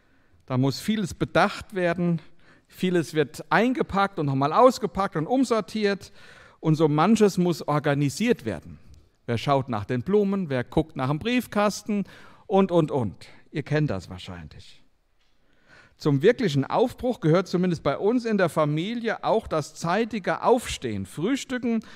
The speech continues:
und einen letzten Rundgang durchs Haus und natürlich der obligatorische Besuch auf der Toilette.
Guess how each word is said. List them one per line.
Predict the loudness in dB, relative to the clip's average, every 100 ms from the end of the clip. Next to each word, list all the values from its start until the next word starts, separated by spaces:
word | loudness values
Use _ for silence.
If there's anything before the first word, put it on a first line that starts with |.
| -20 -10
und | -2 -2
einen | 0 0 2
letzten | 2 -2 -2 -2
Rundgang | 2 2 2 0 -2 -2
durchs | -4 -4
Haus | 0 2 0 -4 -10 -18 -20 -20 _ _
und | -2 -2 -2
natürlich | -4 -6 -6 -4
der | -6 -2
obligatorische | -2 0 -2 -2 -4 -4 -2 -4 -4 -6
Besuch | -8 -6 -4 -4 -4
auf | -10 -8
der | -10 -10
Toilette. | -8 -4 -4 -2 -4 -4 -10